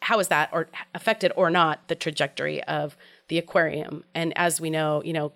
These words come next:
covid has been a time of it, really, really, really difficult time for everyone, and, and the aquarium was no different. So I thought it was, uh, interesting,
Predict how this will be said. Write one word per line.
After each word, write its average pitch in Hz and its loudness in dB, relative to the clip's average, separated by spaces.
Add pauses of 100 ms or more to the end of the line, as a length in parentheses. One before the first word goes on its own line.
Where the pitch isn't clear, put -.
(100)
covid 156 0
has 151 -4
been 151 -4
a 147 -2
time 147 -4 (480)
of 147 -2
it, - -8 (120)
really, 190 2
really, 160 -2 (140)
really 180 2
difficult 147 -4
time 151 -4
for 156 -4 (100)
everyone, 156 0
and, 151 -4
and 156 -4
the 151 -4
aquarium 156 2
was 143 -6
no 143 -8
different. - -8
So 156 4 (360)
I 226 0
thought 269 4
it 220 2
was, 202 2
uh, 170 4
interesting, 170 0